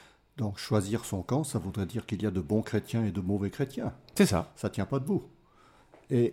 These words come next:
Speaker 1: le fait de, de voir que les gens désespèrent, les gens,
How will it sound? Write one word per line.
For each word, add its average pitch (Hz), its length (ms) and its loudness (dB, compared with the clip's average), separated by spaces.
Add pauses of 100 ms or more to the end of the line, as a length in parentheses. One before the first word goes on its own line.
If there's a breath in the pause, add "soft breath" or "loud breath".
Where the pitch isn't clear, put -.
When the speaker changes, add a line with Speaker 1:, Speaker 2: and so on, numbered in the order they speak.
Speaker 1:
le 117 160 4
fait 151 540 2
de, 101 500 2 (1040 loud breath)
de 120 80 8
voir 190 520 6
que 110 100 2
les 104 180 4
gens 101 300 4
désespèrent, 107 840 0
les 107 180 2
gens, 113 540 2